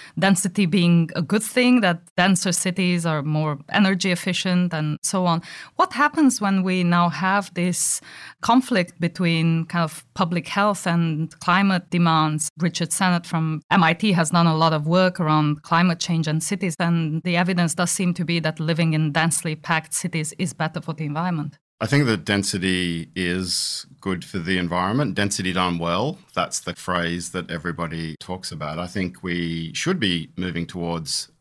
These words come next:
Speaker 2: denser cities in places. I think, you know, lining up environmental issues around density, transport-led development, where we've got people on train lines and density around train lines, I think that is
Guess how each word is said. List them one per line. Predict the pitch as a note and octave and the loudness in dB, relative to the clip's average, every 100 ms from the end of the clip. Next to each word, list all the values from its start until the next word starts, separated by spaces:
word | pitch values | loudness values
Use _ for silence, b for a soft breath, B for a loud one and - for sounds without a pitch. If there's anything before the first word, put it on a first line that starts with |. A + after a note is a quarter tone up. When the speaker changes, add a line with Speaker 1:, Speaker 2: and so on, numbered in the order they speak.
| _ | _
Speaker 2:
denser | F2 F#2 F#2+ F#2+ | -8 -6 -6 -6
cities | - F2+ E2+ E2 D#2 - | -6 -6 -6 -6 -8 -10
in | F2 | -12
places. | E2 E2+ G2+ - D3+ F#2 | -10 -8 -6 -6 -4 -4
I | E2+ | -6
think, | - E2+ E2+ B B B - | -6 -8 -10 B B B -6
you | F#2 | -4
know, | F2 F2 | -2 -2
lining | F2+ F#2+ G2 F#2+ | 0 2 2 2
up | F#2+ F2+ F#2 - | 2 2 0 -4
environmental | G2+ F#2+ F#2 F2+ F#2 F#2 F#2 | -4 0 0 0 -2 -4 -6
issues | F2+ - F#2 E2+ | -6 -4 -4 -4
around | F2+ F2+ F2 | -4 -2 -2
density, | F2+ F2+ - F2+ F2+ | -4 -6 -6 -6 -6
transport-led | E2+ - F#2 F#2 F#2+ - F2+ E2 F2+ E2+ | -6 -4 -2 0 -2 -6 -6 -4 -6 -6
development, | E2 D#2+ F2+ F#2 F#2 F#2 - | -8 -6 -4 -4 -4 -6 -6
where | F2 | -8
we've | E2 D2+ | -8 -6
got | E2+ - | -8 -6
people | F2 F2+ F2 | -10 -8 -6
on | E2+ | -6
train | E2 - F2+ F2+ F#2 | -8 -8 -6 -6 -6
lines | F2 F2 E2+ | -6 -6 -8
and | F2 | -8
density | E2+ F2 - F2 F2+ | -8 -8 -8 -8 -8
around | E2+ F2 | -8 -10
train | - F2+ F2 E2+ | -10 -8 -6 -6
lines, | E2+ E2 | -6 -8
I | F2+ | -8
think | G2 F#2 - | -6 -6 -4
that | F2 - | -6 -6
is | F2 F2 E2 D#2+ | -10 -10 -8 -10